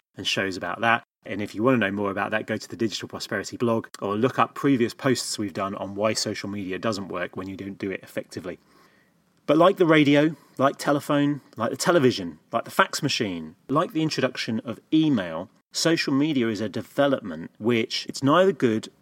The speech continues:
or evil, but it is a tool that we can all use, and it is not going away. So we'd all <laughs> better get good at it.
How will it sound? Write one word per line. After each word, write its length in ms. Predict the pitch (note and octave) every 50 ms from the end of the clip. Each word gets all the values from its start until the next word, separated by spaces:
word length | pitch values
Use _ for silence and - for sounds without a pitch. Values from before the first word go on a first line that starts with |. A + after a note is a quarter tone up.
| _ -
or 260 | C3 D3 D#3+ D3+ C3
evil, 300 | A2 G2 E2+ E2+ F#2 F#2+
but 140 | - A#2 A#2
it 80 | C#3
is 160 | D3+ D3+ D3
a 60 | D#3+ -
tool 480 | - - - - A2 F#2 F2+ F#2 F2 _ _ _
that 100 | - A2+
we 120 | A2+ A2+ G#2
can 200 | - - G2+ G2+ - -
all 400 | A2+ G#2+ G#2+ G#2 G2+ G2 F#2 - _ _ -
use, 480 | A#2 A2+ C#3+ D#3 A#2+ F2 D#2+ E2 - -
and 100 | A2+ A2
it 80 | A2 A#2
is 160 | B2 A#2+ G#2
not 420 | A2 A2 A#2 C3 D#3 D#3+ D3+ - _ _ _ -
going 280 | - A#2 G#2 G#2 G2+ G2
away. 300 | G#2 A2+ C3 A#2 F2 D#2+ _ _ _ _ -
So 580 | - - - - - A3 F#3+ A2+ F#2+ A#2 - -
we'd 220 | - A#2 A#2 A2+ -
all 280 | - C3+ C3+ C#3 B2+
<laughs> 100 | B2 -
better 120 | C3 C3 A2+
get 240 | A2 - A2 - -
good 160 | A#2 A2+ G#2+
at 240 | G#2 F#2+ - - -
it. 220 | D2+ - - -